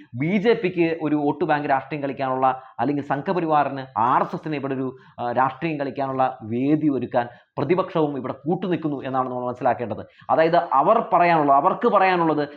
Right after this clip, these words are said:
ഇവിടെ വി ഡി സതീശനും സംഘവും ഒക്കെ എഴുന്നേറ്റ് നിന്ന് പറയുന്നു. ഈ മലപ്പുറം വിഷയവുമായി ബന്ധപ്പെട്ടും അതുപോലെ തന്നെ ഇപ്പോൾ ഈ ഇവർ ഈ പറഞ്ഞുകൊണ്ടിരിക്കുന്ന ഈ വർഗീയതയുമൊക്കെ നമ്മുടെ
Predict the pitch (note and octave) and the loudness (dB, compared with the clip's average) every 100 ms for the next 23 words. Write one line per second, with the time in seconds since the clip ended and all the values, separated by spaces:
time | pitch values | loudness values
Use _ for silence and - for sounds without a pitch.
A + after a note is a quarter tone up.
0 | - D3+ D3+ C3+ D3+ F3 F3+ D3 C#3+ C#3+ | -4 0 2 2 0 0 0 -2 -2 -4
1 | C3+ C3 C3 C3+ D#3 C#3 C3+ C3 C3 C3+ | -8 -6 -6 0 0 0 -4 -4 -2 -4
2 | C3+ B2+ A#2 A2+ A2 G2+ - - - C#3+ | -6 -6 0 0 0 -6 -14 -20 -4 0
3 | C3+ C#3 D#3 F3 D3+ F3+ E3 D#3+ D3+ D#3+ | 2 0 -2 -2 -2 -2 0 0 -2 -2
4 | D#3+ D#3 C#3+ - - A#2+ D#3 D#3+ E3 D#3+ | -4 -4 -8 -12 -4 0 2 2 0 -2
5 | D3+ D#3+ D#3+ D#3+ D#3 C#3 D3 D#3 C#3 C3+ | -2 0 2 2 0 -2 -2 0 -2 -2
6 | D3+ E3 D#3 D3+ D3+ D3 - - E3 C3+ | -4 -4 -4 -4 -4 -6 -8 -2 2 2
7 | C3 C3+ F3+ F3+ E3+ D3 D3+ D#3 D#3 - | 0 2 4 4 4 0 -2 -6 -6 -4
8 | E3 A3 | 0 0